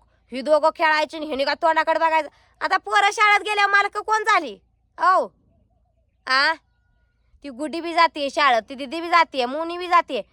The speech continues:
मग इळभर कोण आहे त्या सायकलीवर बसायला? ती साईडनं चाक आहे, ती, ती बसलं तरी पडत नाही सायकल, ती बारकी सायकल आहे ती. इळभर त्याच्यावर बसून आहे ती.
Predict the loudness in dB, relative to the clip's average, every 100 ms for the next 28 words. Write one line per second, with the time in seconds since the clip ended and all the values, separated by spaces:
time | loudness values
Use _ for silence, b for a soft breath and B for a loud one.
0 | _ _ -8 -6 -4 -2 0 0 2 2
1 | 2 0 -2 -2 0 0 0 -2 -2 -2
2 | 0 0 -2 _ _ _ _ _ _ _
3 | -12 -4 -2 0 -2 2 2 4 2 0
4 | -4 -4 -2 -2 -2 -2 -2 0 -2 0
5 | -2 -2 -4 -4 -8 -4 -2 -2 -4 -6
6 | -6 -6 -8 -12 -20 _ _ _ _ _
7 | _ -12 -8 -4 0 0 2 2 2 0
8 | -4 -4 -6